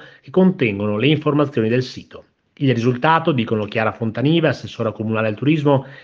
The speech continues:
e Davide Conedera, consigliere comunale, è un percorso turistico in grado di dare testimonianza della complessa varietà culturale e della valenza storica della cittadina, a supporto di visitatori e valligiani che potranno così conoscere la storia dei luoghi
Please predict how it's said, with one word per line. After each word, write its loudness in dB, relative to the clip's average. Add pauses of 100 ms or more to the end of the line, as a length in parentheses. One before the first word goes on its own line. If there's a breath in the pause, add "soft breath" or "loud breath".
(100)
e -10
Davide 2
Conedera, 4
consigliere -4
comunale, 2 (300 loud breath)
è 2
un 4
percorso 2
turistico 0
in 0
grado -2
di -6
dare -2
testimonianza -2
della -2
complessa -4
varietà -2
culturale 0
e 4
della -2
valenza -2
storica -2
della -4
cittadina, -2 (340 loud breath)
a -10
supporto 2
di 2
visitatori 0
e 2
valligiani -2
che -12
potranno -6
così -4
conoscere 0
la -4
storia -4
dei 0
luoghi 0